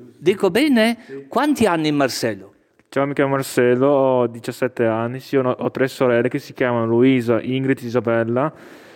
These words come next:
Speaker 2: e una sorella qua, ma litighiamo poche volte, litighiamo, ma dopo facciamo pace subito, facciamo pace.
Speaker 1: Ah sì? E chi è il primo, eh, che compie il passo per fare la pace, per riconciliarsi?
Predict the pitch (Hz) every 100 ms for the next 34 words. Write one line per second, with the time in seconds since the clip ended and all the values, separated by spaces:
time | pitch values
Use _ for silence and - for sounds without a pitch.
0 | - _ 254 123 127 127 135 131 131 135
1 | 131 120 110 92 131 135 123 123 123 123
2 | 127 110 110 110 - 110 107 110 107 107
3 | 120 117 110 110 117 - 120 120 123 117
4 | 120 - 110 107 - 110 113 107 104 104
5 | - 104 - _ _ _ _ _ _ -
6 | 143 - 180 226 220 - - - 202 208
7 | 214 254 233 160 180 190 185 185 180 170
8 | 160 - - - - 151 147 143 139 135
9 | 123 - 165 - 180 170 - 147 135 120
10 | - 180 185 - - 120 147 127 - 147
11 | 143 127 120 156 156 - 131 147 139 127
12 | 143 139 127 135 123 120 104 - 107